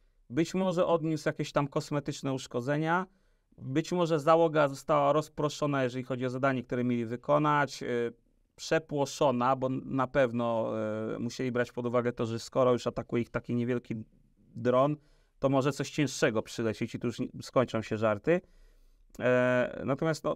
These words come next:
to jest kolejny właśnie przykład tego, żeby bardzo ostrożnie podchodzić do tego typu materiałów filmowych, e, które są <clears throat> też odpowiednio cięte, bo chciałem zwrócić uwagę, jak tylko poszedł czarny dym z silnika, czołg zaczął na wstecznym jechać,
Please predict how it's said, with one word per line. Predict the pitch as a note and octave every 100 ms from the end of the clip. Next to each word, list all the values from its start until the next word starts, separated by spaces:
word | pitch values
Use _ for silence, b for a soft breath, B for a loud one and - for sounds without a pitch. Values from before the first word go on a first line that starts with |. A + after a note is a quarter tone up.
| -
to | E3+ E3
jest | D#3 -
kolejny | - D3+ E3 E3+
właśnie | C#3+ C3+ C3
przykład | - C3 C3 B2+
tego, | C3+ C3 B2+
żeby | A#2+ A#2
bardzo | A2+ C3 A#2+
ostrożnie | - C3 B2 B2
podchodzić | - A#2 C3 A#2
do | A#2
tego | B2 A#2+
typu | B2 B2+ B2
materiałów | B2 A#2 A#2+ B2 B2 A2+
filmowych, | - A#2 A2+ G#2+ C3 F#3 - _ _ _ _ _ _ _ _
e, | - A2+ A#2 A2
które | - D3+ D3
są | - D#3 D3+ - D3+
<clears throat> | D#3 B2+
też | E3 D#3+
odpowiednio | D#3 - C#3 C#3+ C#3
cięte, | C3 F3+ G3 C3+
bo | B2
chciałem | - C#3 B2+
zwrócić | C3+ - -
uwagę, | B2+ G#2 G2+
jak | - C3+ -
tylko | D#3+ -
poszedł | B2 A#2+ -
czarny | A2+ G#2+
dym | G2+ G2
z | -
silnika, | - E3 - -
czołg | B2 A2+
zaczął | A2 - A2+ -
na | A2+
wstecznym | - G#2+ - A#2 D3
jechać, | D3+ C#3+